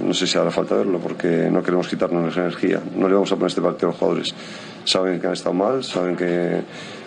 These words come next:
saben que no hemos competido con este equipo, con el Girona, y, y saben que hemos convertido el plan de partido en un,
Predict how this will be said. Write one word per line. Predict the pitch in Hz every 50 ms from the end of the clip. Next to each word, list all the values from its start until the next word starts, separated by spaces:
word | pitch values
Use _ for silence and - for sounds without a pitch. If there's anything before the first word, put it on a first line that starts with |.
| -
saben | - - 101 98 95 92
que | - 98 92 92 92 92 90 90 87 87 87 90
no | 87 95
hemos | 98 95 90 -
competido | - 90 92 90 98 92 92 92 90 87 87 85 - - - -
con | - 92 87
este | - - 82
equipo, | 92 95 -
con | 110 98
el | 87 85
Girona, | 87 90 95 107 123 131 127 101
y, | 87 82 85 87 - - - - - - - - - - - - - - -
y | 92
saben | - 92 87 87 85
que | 85 82
hemos | 85 85 85 85
convertido | - - - 87 85 - - - 90 95
el | -
plan | - 92 85 85
de | 82
partido | - 87 82 - - 90 87 87 87
en | 85 85
un, | 82 82 80 80 80 80 80 - - -